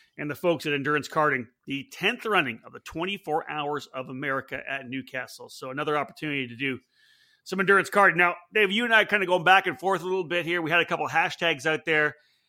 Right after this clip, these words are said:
Uh, hashtag beat David Cole, hashtag beat Rob Howden. <laughs> Our next bit here to cap off this particular segment, we're gonna talk a bit about the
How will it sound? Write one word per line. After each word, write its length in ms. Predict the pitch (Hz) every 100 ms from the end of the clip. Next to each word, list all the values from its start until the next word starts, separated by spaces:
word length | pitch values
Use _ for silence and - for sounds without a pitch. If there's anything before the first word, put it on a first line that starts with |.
| _ -
Uh, 240 | 131 131
hashtag 500 | 127 170 - 165 135
beat 200 | 165 175
David 300 | 147 139 127
Cole, 300 | 165 185 180
hashtag 480 | 160 151 - 147 131
beat 140 | 165 165
Rob 200 | 127 123
Howden. 360 | 175 185 196 - - - -
<laughs> 380 | _ - - _
Our 160 | 175 220
next 280 | 233 226 135
bit 140 | 214
here 140 | 196
to 80 | 165
cap 260 | - 185 175
off 160 | 170
this 100 | 180
particular 400 | - - 175 156 135
segment, 380 | - 175 156
we're 100 | 143
gonna 100 | 160
talk 260 | 151 165 160
a 60 | 135
bit 140 | 156
about 280 | 147 143 139
the 240 | 139 127